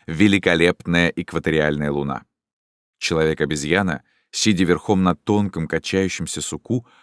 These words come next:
поднял свое бронзовое лицо к серебряному светилу.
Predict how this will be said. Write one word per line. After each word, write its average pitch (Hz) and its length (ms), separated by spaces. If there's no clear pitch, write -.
поднял 95 460
свое 82 460
бронзовое 80 680
лицо 101 500
к - 60
серебряному 85 760
светилу. - 680